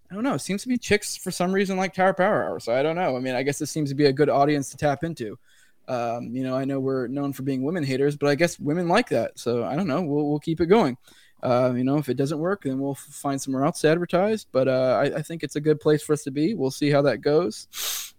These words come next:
Uh, uh, yeah, so let's go ahead and bring on Tyler and let's get into it.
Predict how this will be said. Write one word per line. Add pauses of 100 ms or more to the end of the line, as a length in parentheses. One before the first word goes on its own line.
(120)
Uh,
uh,
yeah,
so
let's
go
ahead
and
bring
on
Tyler
and
let's
get
into
it.